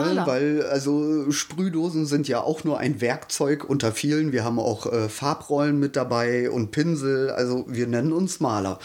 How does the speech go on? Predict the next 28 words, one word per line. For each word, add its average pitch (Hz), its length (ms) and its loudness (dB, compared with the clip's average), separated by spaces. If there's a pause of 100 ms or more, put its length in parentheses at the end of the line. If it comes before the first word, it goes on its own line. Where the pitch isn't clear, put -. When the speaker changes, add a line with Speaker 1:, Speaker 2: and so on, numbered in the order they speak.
(380)
Speaker 2:
Klar, - 440 0
äh, 123 140 2
wir 120 140 2
kommen 170 560 0
aus 131 260 -2
dem 120 380 -2
Graffiti. 190 800 0 (200)
Das - 300 -4
ist 135 160 -2
unsere 123 340 0
Szene. 160 720 0
Durch 131 240 0
die 147 220 0
haben 135 160 0
wir 123 160 2
alle 123 220 2
Blut 143 360 -2
geleckt. - 680 0 (580)
Nicht 135 360 0
im 131 100 -2
martialischen, 131 800 0
sondern 120 320 2 (200)
<laughs> 254 200 -2
im 165 160 0
künstlerischen 165 680 2
Sinne. 151 360 2 (480)
Aber, 127 400 2
ähm, 123 480 2